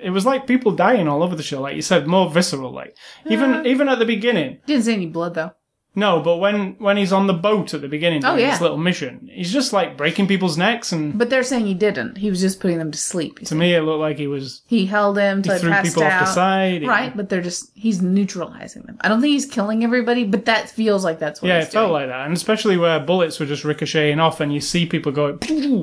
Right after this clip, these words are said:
Speaker 1: <laughs> going down. Like, I was like, "Wow, this is, um,"
Speaker 2: That was a, yeah, as the threat increased, I guess.
Speaker 1: Yeah, this is, uh,
Speaker 2: Otherwise, Captain America is very, um, vicious. <laughs>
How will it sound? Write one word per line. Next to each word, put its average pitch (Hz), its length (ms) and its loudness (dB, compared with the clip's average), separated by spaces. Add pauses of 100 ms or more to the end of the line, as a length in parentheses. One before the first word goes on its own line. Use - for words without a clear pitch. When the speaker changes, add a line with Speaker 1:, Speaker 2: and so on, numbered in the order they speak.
(140)
Speaker 1:
<laughs> - 40 -20
going 165 220 2
down. 160 300 2
Like, 135 180 -8
I 156 60 0
was 151 120 -2
like, 160 160 -2
"Wow, 220 180 0
this 170 180 -4
is, 156 180 -4
um," 143 300 -2 (180)
Speaker 2:
That 285 160 4
was 220 140 4
a, 180 180 2
yeah, 170 300 -4
as 208 240 0
the 185 100 -2
threat 185 380 0
increased, 160 720 -8
I 170 80 -4
guess. 170 340 -6 (100)
Speaker 1:
Yeah, 170 200 2
this 180 220 0
is, 151 200 2
uh, 147 640 -2 (180)
Speaker 2:
Otherwise, 208 600 0 (200)
Captain 214 260 -2
America 196 220 0
is 180 100 -2
very, 170 840 -2 (240)
um, 170 340 -6
vicious. - 720 -2 (380)
<laughs> - 20 -4